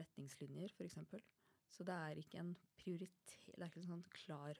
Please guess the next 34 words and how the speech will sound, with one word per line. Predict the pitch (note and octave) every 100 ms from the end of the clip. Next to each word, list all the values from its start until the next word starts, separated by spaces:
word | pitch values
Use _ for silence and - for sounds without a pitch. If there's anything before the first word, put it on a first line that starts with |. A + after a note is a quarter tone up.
| -
prioritering | E3 E3+ - - D3+ D3 D3+ D#3+ F3
av | E3
å | D#3
ta | - -
tak | D#3+ D3+ - E3
i | D#3+ - - - - - -
personlighetsforstyrrelser, | F#3+ F3 E3 D#3+ D#3 - E3 - B3+
og | G#3
det | F#3+
gjør | E3+
det | E3
også | - E3
vanskelig | E3 D3+ - - D#3+ D#3 D#3+ D#3 - - - - -
eh, | - - - - - G3+
ved | F3+
behandlingssteder. | F#3 F3+ D3+ D3+ - E3 A3
Det |
er | F#3
jo | G#3+ - -
utrolig | - - F#3 E3+
mange | A3 F3+
terapeuter | F#3 F3 F3 - E3+ E3
som, | E3+ E3+ - _ _ _ _ _ _ _ _ _ _ -
eh, | F3
det |
er | F#3 G3+
jo | F#3
noe | F3
vi | E3 D#3
merker. | D#3 -
Vi | A#3 F#3
får | F3 F3
en | G3+ - _ -
enorm, | - G3 F3+ F#3 B3+ A3+